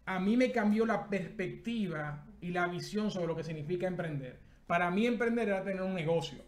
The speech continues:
Para mí la satisfacción de logro y éxito, tú lo conseguías a través de eso, de tú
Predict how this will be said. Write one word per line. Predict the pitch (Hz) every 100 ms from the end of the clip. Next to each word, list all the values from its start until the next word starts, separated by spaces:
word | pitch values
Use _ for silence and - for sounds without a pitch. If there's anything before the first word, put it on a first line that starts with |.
| - -
Para | - 175 175
mí | 185 233
la | 247
satisfacción | 240 202 202 190 175 202 208 226 247 - - -
de | - 180
logro | 175 196 233 202 180
y | 185 226
éxito, | 226 185 160
tú | 156
lo | 202
conseguías | 202 190 190 196
a |
través | 165 180 185
de | 175 175
eso, | 147 147
de | 143
tú | 147 196 233